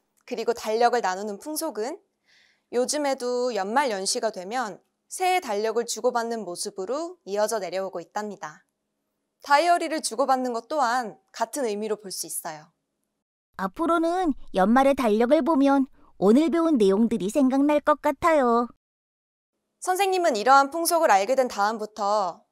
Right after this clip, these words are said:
Speaker 1: 달력을 그저 날짜를 확인하는 데만 쓰는 게 아니라 달력에 소중한 사람들과의 약속이나 중요한 날을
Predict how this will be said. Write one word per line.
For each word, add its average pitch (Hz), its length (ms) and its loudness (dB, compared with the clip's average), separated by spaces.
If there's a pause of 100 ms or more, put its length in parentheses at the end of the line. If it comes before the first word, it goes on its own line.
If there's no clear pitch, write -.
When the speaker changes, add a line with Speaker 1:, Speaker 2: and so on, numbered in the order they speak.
(140)
Speaker 1:
달력을 208 840 0
그저 240 220 -4
날짜를 302 540 2
확인하는 349 440 2
데만 277 220 -2
쓰는 285 300 -8
게 285 80 -4
아니라 185 520 -6 (600)
달력에 226 520 -2
소중한 330 460 -4
사람들과의 269 720 0
약속이나 208 720 -8 (300)
중요한 311 440 -2
날을 254 460 0